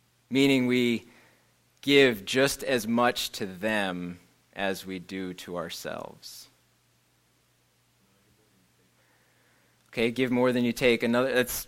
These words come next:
absolutely true. Is there anybody who can, can say honestly that you are giving out more than you are taking in?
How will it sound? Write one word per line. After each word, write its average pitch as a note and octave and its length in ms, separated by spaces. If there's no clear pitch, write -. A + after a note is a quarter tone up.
absolutely A2+ 880
true. A2 400
Is D3 100
there F3 160
anybody F#3 480
who C#3 220
can, A#2 500
can A2+ 220
say B2 480
honestly A2+ 760
that A2+ 300
you A#2+ 180
are A2 160
giving A#2+ 640
out G2+ 580
more G2 680
than F#2+ 160
you F2+ 100
are F2 140
taking F2+ 400
in? - 380